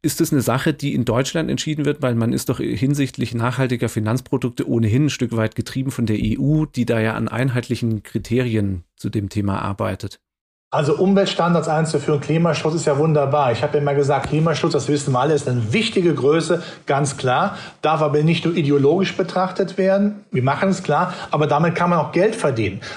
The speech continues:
Speaker 2: Warum sollte nicht gerade die deutsche Wirtschaft, die ja auch gerade im mittelständischen Segment hervorragend aufgestellte Werte hat, die Umwelttechnik beherrschen,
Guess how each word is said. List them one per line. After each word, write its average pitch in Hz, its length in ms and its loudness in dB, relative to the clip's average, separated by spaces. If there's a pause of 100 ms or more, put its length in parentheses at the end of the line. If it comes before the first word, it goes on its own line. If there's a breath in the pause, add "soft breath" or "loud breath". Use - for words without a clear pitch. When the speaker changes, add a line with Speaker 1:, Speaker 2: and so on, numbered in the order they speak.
Speaker 2:
Warum 147 180 0
sollte 175 320 2
nicht 156 220 0
gerade 170 300 0
die 156 100 2
deutsche 151 340 2
Wirtschaft, 147 460 -2
die 135 60 0
ja 120 140 2
auch 113 60 -4
gerade 135 320 0
im 135 80 2
mittelständischen 139 880 0
Segment 123 480 0 (220 loud breath)
hervorragend 160 680 0
aufgestellte 139 760 0 (240 loud breath)
Werte 175 380 2
hat, 117 200 0
die 127 60 -2
Umwelttechnik 147 920 0
beherrschen, 143 520 -2